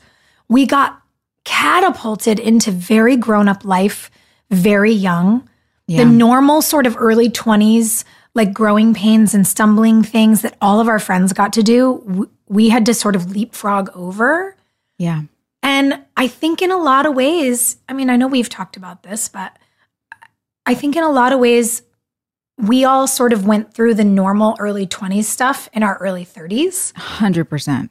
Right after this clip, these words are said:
Speaker 1: Like, once we finally got out of our set, 'cause we were sort of in Groundhog's Day.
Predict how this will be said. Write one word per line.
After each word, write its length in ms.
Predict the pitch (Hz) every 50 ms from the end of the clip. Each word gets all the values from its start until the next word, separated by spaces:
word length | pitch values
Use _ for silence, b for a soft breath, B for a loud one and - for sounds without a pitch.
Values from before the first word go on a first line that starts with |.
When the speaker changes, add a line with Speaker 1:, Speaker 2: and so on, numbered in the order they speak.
| _ -
Speaker 1:
Like, 160 | 240 233 233
once 220 | 254 226 226 220 -
we 80 | 240
finally 360 | 220 - 233 214 214 220 233 233
got 240 | 208 226 214 - - -
out 280 | 190 190 190 196 214
of 220 | 233 226 202 202 - -
our 280 | 214 208 202 196 190 190
set, 540 | - - - - 185 185 233 330 330 - -
'cause 140 | - 233
we 120 | 196 208 208
were 120 | 202 196
sort 260 | 196 - - 196 196
of 120 | 202 190 -
in 180 | - 196 196
Groundhog's 540 | 190 190 175 170 185 190 202 240 240 240 -
Day. 300 | - 285 311 349 381 381